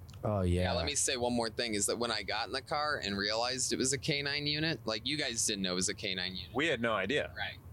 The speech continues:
Speaker 2: When I got in the car, the first thing that happened was the dog's like, "Mm, mm, mm." And, like, he, but he was already walking up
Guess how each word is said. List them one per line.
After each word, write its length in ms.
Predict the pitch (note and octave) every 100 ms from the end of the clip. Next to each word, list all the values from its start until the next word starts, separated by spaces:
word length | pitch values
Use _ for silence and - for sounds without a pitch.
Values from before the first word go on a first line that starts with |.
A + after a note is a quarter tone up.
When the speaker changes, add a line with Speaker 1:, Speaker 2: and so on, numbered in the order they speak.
| - -
Speaker 2:
When 140 | - A2+
I 100 | B2+
got 140 | B2
in 60 | G#2+
the 80 | G#2+
car, 440 | - B2 A#2 G#2 - -
the 80 |
first 300 | G2+ B2 A#2
thing 120 | - G#2+
that 140 | F2
happened 420 | A2+ A2+ - G2+
was 160 | F#2+ F#2
the 100 | -
dog's 360 | G#2 G#2+ G#2+ G2+
like, 200 | D#2 - - - - -
"Mm, 380 | A#4+ A4+ G4 F4 -
mm, 600 | A#4 A#4 G#4+ F#4+ F4 D#4+ D4+ - A4
mm." 440 | G#4+ G4 E4+ D#4 D4 - - -
And, 80 |
like, 240 | A#2+ A#2 -
he, 140 | - -
but 120 | A2+
he 100 | A2+ B2+
was 160 | B2
already 320 | A#2+ A#2 A2
walking 480 | G2 G2 G#2+ - G#2+
up 180 | G2+ G2+